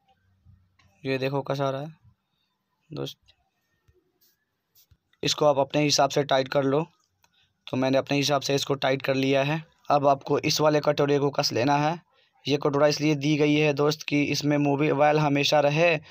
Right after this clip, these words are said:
और क्लच प्लेट भिंगाता रहे, ताकि जो हमारा क्लच प्लेट है वो जल्दी जलेगी नहीं। तो मैंने इसको अच्छे से टाइट कर लिया है।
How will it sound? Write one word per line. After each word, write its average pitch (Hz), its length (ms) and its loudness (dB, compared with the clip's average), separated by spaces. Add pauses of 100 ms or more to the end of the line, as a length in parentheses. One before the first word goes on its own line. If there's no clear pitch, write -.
(300)
और 135 120 2
क्लच 143 260 -2
प्लेट 151 200 0
भिंगाता 139 440 0
रहे, 135 240 2 (420)
ताकि 135 260 0
जो 143 120 2
हमारा 143 200 2
क्लच 139 220 0
प्लेट 143 240 -2
है 151 120 2
वो 143 160 0
जल्दी 143 400 0 (300)
जलेगी 147 640 0
नहीं। 143 440 0 (760)
तो 147 100 0
मैंने 143 280 2
इसको 143 260 -2
अच्छे 143 220 0
से 139 140 -2
टाइट 139 260 0
कर 139 160 0
लिया 135 260 2
है। 156 180 -2